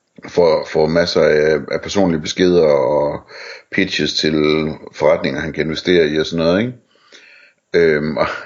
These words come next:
og han har lavet sådan en, øh, sådan en, øh, en Twitter, eller X, X hedder det vist nu, øh,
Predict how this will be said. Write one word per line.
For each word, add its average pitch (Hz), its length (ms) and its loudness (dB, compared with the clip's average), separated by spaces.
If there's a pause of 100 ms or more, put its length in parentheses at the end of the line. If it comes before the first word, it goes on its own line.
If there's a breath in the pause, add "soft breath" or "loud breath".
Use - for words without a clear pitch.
(280 loud breath)
og - 100 -6
han 117 160 0
har 107 60 4
lavet 98 260 4
sådan 95 220 2
en, 85 80 0
øh, 78 380 0 (380 loud breath)
sådan 95 220 0
en, 85 180 0
øh, 78 280 0 (500)
en 85 180 -6
Twitter, 85 640 4 (120)
eller 78 300 -2
X, - 240 -14 (200)
X - 160 -4
hedder 87 140 4
det 80 120 0
vist 82 160 -4
nu, 92 240 0 (420 loud breath)
øh, 73 680 2